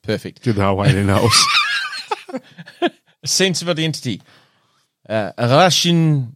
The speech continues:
Speaker 1: decides to buy a motor car. He rings the factory and asks for the delivery date of the order is placed now. The man at the car factory says five years,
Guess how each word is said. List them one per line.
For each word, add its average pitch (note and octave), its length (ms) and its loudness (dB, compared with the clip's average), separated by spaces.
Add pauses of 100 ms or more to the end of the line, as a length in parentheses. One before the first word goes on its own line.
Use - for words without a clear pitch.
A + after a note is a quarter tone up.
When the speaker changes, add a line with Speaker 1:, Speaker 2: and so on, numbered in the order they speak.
Speaker 1:
decides C#3+ 480 0
to C3 80 -4
buy C3+ 200 6
a A#2+ 120 6
motor B2+ 320 4
car. E2+ 340 -6 (760)
He A2+ 120 0
rings F3+ 320 6
the D#3 100 4
factory D3+ 420 2
and C3+ 80 4
asks D3 300 0
for C#3+ 80 -2
the B2+ 140 0
delivery A#2 420 0
date A2+ 380 -4 (160)
of G#2+ 140 -2
the A2+ 120 0
order C#3+ 320 0
is A#2 140 -2
placed C#3 360 -4
now. A#2+ 420 0 (840)
The A#2+ 160 0
man E3 300 4
at D3 60 -4
the C3+ 60 -8
car E3+ 300 0
factory F3+ 560 -2
says C3 360 -2
five A3 400 0
years, D3 520 0